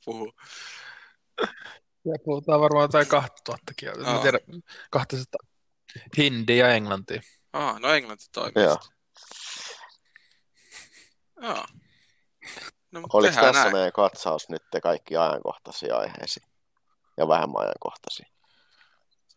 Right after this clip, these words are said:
Speaker 2: Niin,
Speaker 3: No
Speaker 2: ei
Speaker 3: ei,
Speaker 2: hirveän
Speaker 3: tuosta on
Speaker 2: ajankohtaisia
Speaker 3: puhuttava.
Speaker 2: ehkä ollut, mutta
Speaker 3: Hei,
Speaker 1: Mm.
Speaker 3: ö, yksi, meillä ei ole tietovisaa tänään, mutta tota,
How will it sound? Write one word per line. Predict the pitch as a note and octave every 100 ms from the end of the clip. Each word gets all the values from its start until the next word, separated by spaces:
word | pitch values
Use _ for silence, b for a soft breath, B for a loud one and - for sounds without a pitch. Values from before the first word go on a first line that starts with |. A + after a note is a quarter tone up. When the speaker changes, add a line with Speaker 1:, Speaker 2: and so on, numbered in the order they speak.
| _ _ _ _ _ _ _ _ _ _ _ _ _ _ _ - - _ b b b
Speaker 2:
Niin, | C3+ A2+ A2
Speaker 3:
No | D#2+
Speaker 2:
ei |
Speaker 3:
ei, | E2
Speaker 2:
hirveän | - -
Speaker 3:
tuosta | B2+ A#2+
on | C#3+ G#2+
Speaker 2:
ajankohtaisia | G2+ - - - -
Speaker 3:
puhuttava. | -
Speaker 2:
ehkä | G#2
ollut, | G2 - -
mutta | - - - - B B B B B B B _ _ _ _ B B _
Speaker 3:
Hei, | D3 B2+ F2
Speaker 1:
Mm. | G#2 - _ _
Speaker 3:
ö, | A2 G#2 G2 - - _ _
yksi, | C#3+ - - - _ - _ _ _ _ -
meillä | A2 G#2+
ei |
ole | -
tietovisaa | D3 B2 F#2 E2+ E2+ E2+
tänään, | G2+ F#2 D#2
mutta | D#2 - E2+
tota, | - - D2+